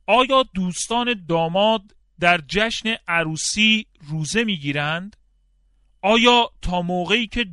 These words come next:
داماد همراه ایشان است باید غصه دار باشند؟ هرگز. ولی روزی که داماد از ایشان جدا شد،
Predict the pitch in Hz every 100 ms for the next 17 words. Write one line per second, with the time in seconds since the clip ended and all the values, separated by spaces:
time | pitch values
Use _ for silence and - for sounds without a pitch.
0 | 147 180 180 180 226 269 220 226 196 185
1 | 156 156 147 156 147 175 220 147 - -
2 | _ _ _ 147 185 175 226 226 - 165
3 | - - 160 170 226 226 139 123 147 156
4 | 170 185 - _ _ _ _ _ - 247
5 | 277 247 302 160 - - _ _ _ _
6 | _ 143 190 247 226 277 277 254 247 226
7 | 180 226 220 240 247 226 202 196 - 180
8 | 156 156 139 117 160 180 175